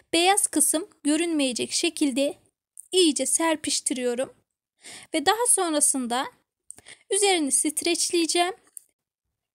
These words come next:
Eğer vaktiniz varsa bir gece mutlaka buzdolabında bekletin. "Vaktim yok, kısıtlı." derseniz en az bir saat buzdolabında mutlaka bekletin.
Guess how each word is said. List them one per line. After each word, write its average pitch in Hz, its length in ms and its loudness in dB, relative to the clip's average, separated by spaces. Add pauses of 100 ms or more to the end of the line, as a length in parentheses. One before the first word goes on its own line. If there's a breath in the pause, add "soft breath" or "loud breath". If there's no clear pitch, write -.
(120)
Eğer 320 360 4
vaktiniz 269 560 -4
varsa 320 520 -2 (540 loud breath)
bir 349 180 2
gece 262 500 0 (240)
mutlaka 285 720 2 (320)
buzdolabında 269 880 0
bekletin. 285 640 -2 (1040 soft breath)
"Vaktim 349 420 0
yok, 339 320 -2
kısıtlı." 285 600 -2
derseniz 262 760 0 (580)
en 196 300 2
az - 320 -2 (500 loud breath)
bir 427 140 6
saat - 520 2 (160)
buzdolabında 247 680 0
mutlaka 294 840 -2
bekletin. 269 680 -2